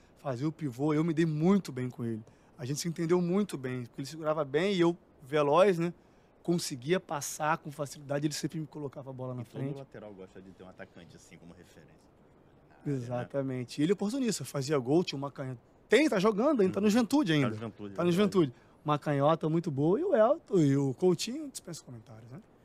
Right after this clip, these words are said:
Speaker 2: Você, você
Speaker 1: Coutinho.
Speaker 2: também viu ele crescendo ou você já pegou ele, já, já tinha subido? Como é que foi?
Speaker 1: Então, eu, não, eu cheguei, ele já tinha subido. Obviamente eu já sabia quem ele é, por causa da base, a gente conhece, quem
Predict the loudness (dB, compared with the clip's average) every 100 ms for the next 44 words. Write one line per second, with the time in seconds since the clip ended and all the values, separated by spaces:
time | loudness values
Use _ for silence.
0 | _ _ -14 -6 -4 -4 -4 -2 0 0
1 | 0 0 0 -2 -6 -16 -8 -4 -4 -2
2 | -2 -2 -4 -2 -2 -2 0 0 0 0
3 | -4 -6 -10 -12 -12 -12 -14 -14 -12 -10
4 | -10 -12 -14 -14 -2 2 2 4 4 6
5 | 6 4 4 4 2 2 0 2 0 0
6 | -2 -2 0 2 2 -2 -8 -4 -2 -2
7 | -4 -4 -4 -4 -2 -2 -2 -2 -4 -2
8 | -2 -2 -2 -2 0 -2 0 0 0 -4
9 | -6 -6 -8 -10 -14 -8 -6 -6